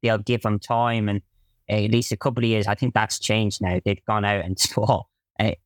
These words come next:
wh-, which I know we're gonna talk about, Caicedo and Lavia, and it's, that's changed. So they have to be, Manchester United have spent big again. Um,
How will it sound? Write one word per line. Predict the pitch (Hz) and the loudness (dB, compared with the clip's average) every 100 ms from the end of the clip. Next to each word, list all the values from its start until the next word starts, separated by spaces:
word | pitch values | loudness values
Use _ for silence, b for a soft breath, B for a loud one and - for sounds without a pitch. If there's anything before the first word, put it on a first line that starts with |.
| - | -2
wh-, | 104 104 | 0 0
which | 107 - | 0 0
I | |
know | 107 110 | 2 2
we're | 98 | 0
gonna | 101 | 0
talk | 95 113 107 | 0 0 0
about, | 98 98 | 0 0
Caicedo | - 98 - 110 101 | 0 0 2 2 2
and | 95 | 2
Lavia, | 101 120 117 110 104 95 | 2 0 2 0 0 -2
and | 92 _ _ _ - | -6 _ _ _ -8
it's, | 107 - - | -8 -6 -2
that's | 120 117 | -2 -2
changed. | - 120 117 110 101 | -2 0 2 0 0
So | - 110 | 0 0
they | 104 127 | 0 0
have | 120 113 - | 2 0 -2
to | 101 | -4
be, | 104 104 101 95 _ _ - | 0 2 2 0 _ _ -2
Manchester | 120 113 107 - | 0 0 -2 0
United | 113 117 104 | 2 2 0
have | 101 | -2
spent | - - 107 95 - | -2 0 0 -2 -4
big | 107 104 | 0 0
again. | 98 - 123 120 117 113 - _ _ _ | 0 0 0 0 0 -2 -6 _ _ _
Um, | 107 104 101 98 101 98 | 0 2 2 0 0 -4